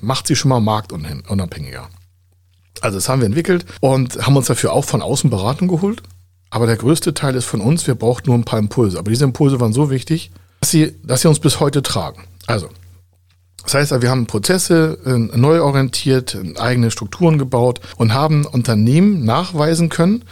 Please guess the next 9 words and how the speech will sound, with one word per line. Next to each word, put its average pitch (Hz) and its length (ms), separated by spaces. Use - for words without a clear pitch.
dass 117 260
wir 156 260
einfach 139 260
den 120 200
höheren 131 300
Return 127 300
on 120 80
Invest 104 360
bringen. - 240